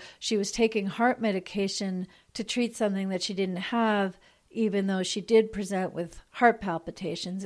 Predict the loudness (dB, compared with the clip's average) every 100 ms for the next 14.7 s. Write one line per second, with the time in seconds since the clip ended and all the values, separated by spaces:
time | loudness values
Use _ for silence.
0 | 0 4 6 8 6 2 -6 -20 -20 -20
1 | _ _ _ _ _ -10 4 4 4 -2
2 | 0 -2 -2 -2 -2 0 -2 -2 -4 -4
3 | -2 -2 -2 -4 -6 0 2 2 -2 -2
4 | 0 0 -2 -4 -4 -8 -4 -2 -2 -2
5 | -2 -2 0 2 2 2 2 4 4 2
6 | -2 -8 -16 -12 2 2 2 -2 0 0
7 | 0 -4 0 0 0 -4 -20 _ _ _
8 | _ _ _ _ -6 -4 -2 -2 0 0
9 | -4 -8 2 4 4 2 0 -4 -8 -10
10 | _ _ _ _ -4 -2 -2 -2 -2 -2
11 | -2 -2 2 4 4 -2 _ _ _ _
12 | _ _ 2 2 2 0 6 6 6 4
13 | 2 0 6 8 8 6 2 2 -2 -2
14 | 0 2 0 -4 -6 -8 -16